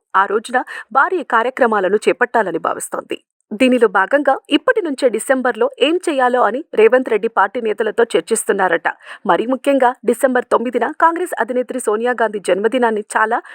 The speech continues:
అట్టహాసంగా నిర్వహించాలనుకుంటున్నారట. అధికారంలోకి వచ్చిన తర్వాత తొలిసారిగా వస్తున్న బర్త్‌డే కావటంతో అదిరిపోయేలా వేడుకలు చేయాలని రేవంత్ రెడ్డి ఆలోచనగా తెలుస్తోంది. అందుకు తగినట్లుగా ఇప్పటి నుంచే రేవంత్ కార్యాచరణ సిద్ధం చేస్తున్నట్లుగా ఆయన సన్నిహితుల ద్వారా అందుతున్న సమాచారం.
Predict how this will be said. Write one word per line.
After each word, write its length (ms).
అట్టహాసంగా 600
నిర్వహించాలనుకుంటున్నారట. 1300
అధికారంలోకి 640
వచ్చిన 280
తర్వాత 420
తొలిసారిగా 540
వస్తున్న 340
బర్త్‌డే 360
కావటంతో 520
అదిరిపోయేలా 560
వేడుకలు 460
చేయాలని 440
రేవంత్ 340
రెడ్డి 200
ఆలోచనగా 500
తెలుస్తోంది. 560
అందుకు 320
తగినట్లుగా 560
ఇప్పటి 260
నుంచే 280
రేవంత్ 360
కార్యాచరణ 480
సిద్ధం 400
చేస్తున్నట్లుగా 680
ఆయన 240
సన్నిహితుల 420
ద్వారా 320
అందుతున్న 400
సమాచారం. 540